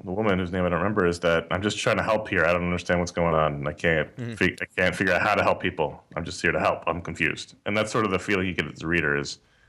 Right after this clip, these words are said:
Speaker 1: you know, from your traditional black and white standpoint, he's just the good guy's here to help and let,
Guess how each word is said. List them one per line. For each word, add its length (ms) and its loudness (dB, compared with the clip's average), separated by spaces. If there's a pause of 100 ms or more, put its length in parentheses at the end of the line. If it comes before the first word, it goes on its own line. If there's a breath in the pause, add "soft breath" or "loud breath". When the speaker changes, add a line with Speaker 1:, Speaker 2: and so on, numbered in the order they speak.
(420 soft breath)
Speaker 1:
you 60 2
know, 80 4
from 180 -2
your 80 4
traditional 440 2
black 260 0
and 100 0
white 180 2
standpoint, 520 2
he's 80 -8
just 340 -8
the 80 -2
good 180 0
guy's 220 2
here 80 2
to 80 4
help 240 2
and 220 -2
let, 160 0